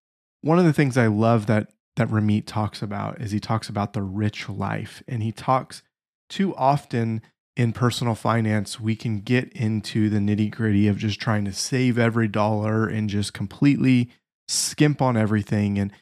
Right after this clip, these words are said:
and Ramit talks about what is your rich life, and he talks about investing money in the area that's gonna provide you values. And I really appreciate this approach because it forces you to ask questions that I've not seen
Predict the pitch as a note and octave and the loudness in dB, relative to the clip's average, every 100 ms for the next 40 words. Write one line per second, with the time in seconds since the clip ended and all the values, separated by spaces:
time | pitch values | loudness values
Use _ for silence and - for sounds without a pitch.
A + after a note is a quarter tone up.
0 | _ _ B2 A#2+ B2 E3+ - C3+ B2 - | _ _ 0 2 4 4 2 0 -2 0
1 | A2+ A2 A2 A2 D3+ D#3+ C3 G#2 G#2 A2 | 0 0 0 0 0 0 -4 -6 -6 -2
2 | A#2 A#2 - A2+ A2 G#2 - A2 F#2+ G#2 | 0 -2 -4 -2 0 0 -2 -2 0 0
3 | A2+ A2 A#2 B2 - A#2+ A2 G#2 G2+ A2+ | -2 -2 0 -2 2 2 4 2 2 4
4 | B2 - D3 C3+ B2+ B2+ B2 G2+ - _ | 4 2 0 0 2 4 4 2 0 _
5 | _ _ _ - B2 B2 A#2+ - G#2+ G#2+ | _ _ _ 0 4 4 2 2 4 6
6 | G2+ G2 - - G#2 G2+ - G#2+ G2 F#2+ | 6 4 0 -2 2 2 2 0 0 0
7 | F#2 G#2 G2+ - _ _ _ A#2 G2+ G2 | 2 2 0 -6 _ _ _ -8 0 2
8 | F#2+ G2+ _ _ _ _ _ - G#2+ A2 | 2 -2 _ _ _ _ _ -8 0 4
9 | G#2+ G#2 G#2+ - B2 - _ _ _ _ | 4 2 -4 -8 -10 -14 _ _ _ _
10 | _ C3 A#2+ A#2 A2+ A2 G#2 - _ _ | _ 2 4 6 4 2 -2 -8 _ _
11 | _ _ _ _ _ _ _ _ _ - | _ _ _ _ _ _ _ _ _ 0
12 | A#2 A2 B2 B2 A#2+ - A#2+ - A#2 A2 | 0 4 4 4 2 0 -2 0 -2 0
13 | A2 A#2+ - A2+ G#2+ - A#2 - A2 G#2+ | -2 -2 -4 -2 -2 -4 -8 -2 -2 0
14 | G#2 - C3 B2+ - A#2 A#2+ G#2+ - A2+ | -4 -6 -4 -2 -2 -2 0 0 0 0
15 | C#3 - - C3+ C3 - B2+ A2+ G#2 G2+ | 0 -4 -2 0 0 -6 -6 -4 -4 -4
16 | G2+ G2+ G2 G#2+ G#2+ - - A2+ G#2 G#2 | -2 -4 -2 -2 -4 -12 -8 -6 -4 -6